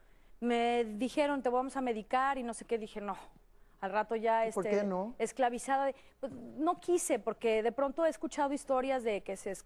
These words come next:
Speaker 1: vuelven esclavas de, de, pues, una pastillita para esto, otra pastillita para otro. Entonces, la verdad, preferí así, así me salió muy bien, estoy muy bien ahora, me siento muy bien. El trabajo siempre dignifica, em,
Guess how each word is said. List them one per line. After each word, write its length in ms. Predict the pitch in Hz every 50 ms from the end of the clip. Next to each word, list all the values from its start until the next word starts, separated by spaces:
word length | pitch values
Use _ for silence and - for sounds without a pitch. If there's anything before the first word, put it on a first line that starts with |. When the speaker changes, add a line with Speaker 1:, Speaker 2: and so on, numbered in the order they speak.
| -
Speaker 1:
vuelven 380 | - 202 214 233 233 233 269 254
esclavas 480 | 220 - - - 226 220 220 240 240 202
de, 180 | 208 185 196 202
de, 280 | 185 175 180 - - - - - - - - - - - - - - - - - -
pues, 240 | - - - - - - - - - - - - 233 - 214
una 160 | 247 254 269
pastillita 540 | - - - - - 214 226 220 - 240 220
para 180 | - 214 226
esto, 180 | 247 233 - -
otra 120 | 208 226 214
pastillita 400 | - 208 - - 214 190 226 202
para 140 | 208 220
otro. 120 | 214 214 220
Entonces, 180 | 202 240 233
la 80 | 262 262
verdad, 280 | 247 240 233 240 233 -
preferí 460 | 220 214 - 240 214 233 240 247 240
así, 400 | 220 - - - 262 277 330 392 - - - - - - - -
así 320 | 202 202 - - 269 277 277
me 80 | 269
salió 280 | 254 269 240 240 233 233
muy 160 | 233 226 226
bien, 300 | 214 233 254 269 277 339 403 - -
estoy 260 | - - - - 254
muy 140 | 254 254 254
bien 180 | 233 247 233 226
ahora, 360 | 220 220 233 254 262 277 285
me 100 | 269 240
siento 300 | - - 240 226 - 233
muy 160 | 226 226 220
bien. 240 | 226 247 254 285 294 - - - - - - -
El 120 | 208 214
trabajo 340 | 202 233 240 247 262 247 269
siempre 300 | - 285 262 233 262 254
dignifica, 680 | 220 233 220 226 214 - 262 240 - - 262 269 277 - - - - - - - - - -
em, 720 | 208 214 208 208 214 214 208 208 208 208 208 208 202 202